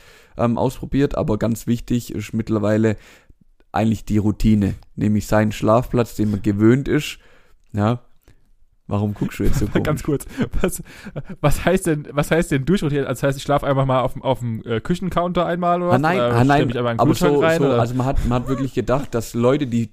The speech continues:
Speaker 1: theoretisch viel unterwegs sind, also viel von Hotel zu
Speaker 2: Ah.
Speaker 1: Hotel, ab und zu mal daheim, ähm, dass die halt einen guten Schlaf haben, weil es abwechslungsreich ist.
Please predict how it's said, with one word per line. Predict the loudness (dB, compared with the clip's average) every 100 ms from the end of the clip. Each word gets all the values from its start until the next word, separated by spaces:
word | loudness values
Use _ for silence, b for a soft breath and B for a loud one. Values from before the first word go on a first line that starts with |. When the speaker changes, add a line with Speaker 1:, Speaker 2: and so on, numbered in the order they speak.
| 0
Speaker 1:
theoretisch | 2 4 2 -2 -2
viel | -2 0
unterwegs | 0 2 2 0
sind, | -4 -4
also | 0 2 2 0 b b b b -10
viel | 4 4 4
von | 2 4
Hotel | 4 4 4
zu | 4 4
Speaker 2:
Ah. | 4
Speaker 1:
Hotel, | 6 6 4
ab | 2 0
und | 0
zu | 0
mal | 2 4
daheim, | 4 4 4 2 -4 -6
ähm, | -2 0
dass | 0 0
die | 2 4
halt | 2
einen | -2
guten | -6 -6
Schlaf | 0 4 4 2
haben, | 2
weil | 2
es | 2 -2
abwechslungsreich | -2 -2 -2 -4 -4 -2 -2 -2
ist. | -8